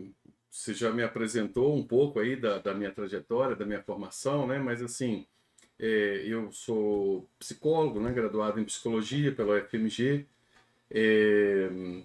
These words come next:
depois eu fiz algumas formações em pós, né? Essa que eu disse anteriormente aqui na, na, na FUNSEC Doctor, né? Na época FUNSEC ainda, é, em gestão de recursos humanos, e isso me, me, me chamou pra,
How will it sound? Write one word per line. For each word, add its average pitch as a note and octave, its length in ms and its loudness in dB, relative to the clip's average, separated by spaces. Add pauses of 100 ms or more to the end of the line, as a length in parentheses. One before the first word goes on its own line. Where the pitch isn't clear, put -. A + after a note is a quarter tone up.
(200)
depois A2 400 2
eu B2 160 4
fiz B2 260 0
algumas A2+ 840 4
formações A#2 680 2
em G#2 60 0
pós, C3+ 380 4
né? B2+ 300 6
Essa A2+ 260 4
que - 100 0
eu A2+ 60 4
disse A#2 340 0
anteriormente A2 600 2
aqui A2 220 0
na, G2+ 280 -2
na, G2+ 340 -2 (540)
na F2+ 280 -4
FUNSEC A#2 560 2
Doctor, B2+ 480 6
né? C3 180 2
Na G#2+ 140 0
época G#2+ 340 -2
FUNSEC G#2+ 500 -2
ainda, D3 440 2 (480)
é, A2 380 4
em A2+ 100 6
gestão A#2 440 2
de A#2+ 120 0
recursos A#2+ 320 -4
humanos, D#3+ 460 2
e E3+ 160 -2
isso E3+ 240 0
me, F3+ 260 4
me, D3+ 500 4 (540)
me A#2 380 0
chamou C3 500 4
pra, C#3 800 2